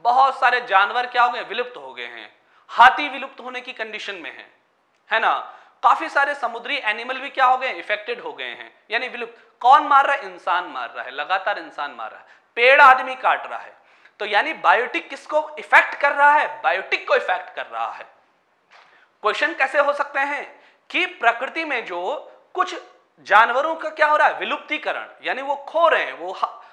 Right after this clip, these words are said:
वो अब उनकी जो प्रजाति है, species है, वो ही खत्म होने वाली है। कौन सा एक अंतर क्रिया है वो? तो वो किसका किसका है?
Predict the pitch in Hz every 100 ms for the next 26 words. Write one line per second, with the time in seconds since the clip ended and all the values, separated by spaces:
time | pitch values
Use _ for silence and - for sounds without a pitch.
0 | _ 185 330 320 277 311 294 294 330 320
1 | - 180 294 320 214 190 190 247 - 302
2 | - - 196 294 294 302 220 254 349 -
3 | 262 254 220 220 185 185 247 - - _
4 | _ - 247 302 339 349 349 - 226 226
5 | 233 233 240 220 208 185 175 120 104 -
6 | - _ _ - 202 254 240 269 - -
7 | 277 285 359 - -